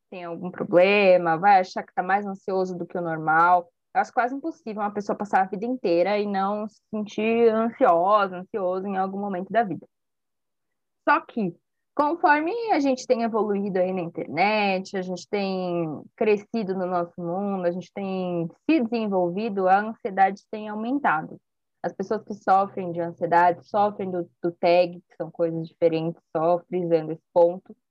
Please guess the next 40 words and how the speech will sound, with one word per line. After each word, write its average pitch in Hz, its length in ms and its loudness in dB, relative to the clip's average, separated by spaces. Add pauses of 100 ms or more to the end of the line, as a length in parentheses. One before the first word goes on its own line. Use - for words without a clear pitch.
(340)
é, 175 500 2
tem 240 140 0
aumentado. 247 720 0
Eu 190 200 -12
sinto 214 420 -2
isso, 233 320 0
eu 190 120 2
vejo 208 340 2
mais 185 260 -2
pessoas 185 480 -2
ansiosas. 190 800 -4 (720)
E 226 460 -4
eu 294 300 4
mesmo 214 360 -6
sou 214 180 -4
uma 202 100 0
pessoa 208 280 -4
muito 208 520 2
ansiosa, 170 580 0
assim. 147 320 -10
Desde 214 340 2
que - 60 -2
eu 277 60 6
era 254 140 6
pequena, 208 760 2
eu 185 220 -2
sofro - 560 -6
muito 269 360 -2
de 196 100 -10
ansiedade. 180 680 -8
É 170 40 -10
uma 175 100 -10
coisa 190 280 -12
que - 80 -16
realmente 220 400 -6
atrapalha 220 640 2
a 175 40 0
vida 170 180 -4
da 165 140 2
gente. 151 300 -14